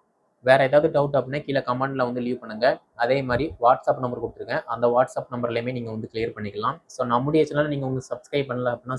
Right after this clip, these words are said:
சப்ஸ்கிரைப் பண்ணிக்கோங்க. இந்த வீடியோ தொகுப்பை பி ஜி டி ஆர் பி ப்ரிப்பரேஷன் பண்ணக்கூடிய எல்லா டீச்சர்ஸ்க்குமே வந்து ஷேர் பண்ணுங்க, அவங்களும் வந்து படித்து பயன்படுத்தும். So நம்முடைய சேனல் ஒன்று சப்ஸ்கிரைப் பண்ணல அப்படின்னா, சப்ஸ்கிரைப் பண்ணிக்கோங்க. அடுத்த ஒரு வீடியோ தொகுப்புல வந்து பார்க்கலாம். நன்றி, வணக்கம்.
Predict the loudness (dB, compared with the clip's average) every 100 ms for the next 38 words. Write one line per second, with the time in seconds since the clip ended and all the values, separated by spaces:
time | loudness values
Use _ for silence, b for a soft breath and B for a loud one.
0 | -4 -6 -4 -8 -8 -6 -4 -4 -4 2
1 | 4 4 0 0 -4 -2 -4 -4 _ _
2 | _ _ _ _ 0 0 4 2 2 -2
3 | -4 -4 -6 -4 -4 -2 0 -2 0 0
4 | 4 4 4 0 -6 -6 -6 -8 -8 0
5 | 0 0 -6 -2 -2 2 2 2 -2 -6
6 | -8 -12 -10 -10 -10 -12 -10 -12 -12 -6
7 | -2 -2 0 0 0 -2 -2 -4 -4 -6
8 | -6 -8 -4 -2 0 -2 -4 -4 -4 -2
9 | -6 -6 -12 -2 -2 -2 _ b b _
10 | 2 2 2 2 2 2 0 0 -2 0
11 | -2 -4 -6 -10 -8 -6 -6 -8 -18 -20
12 | -18 -20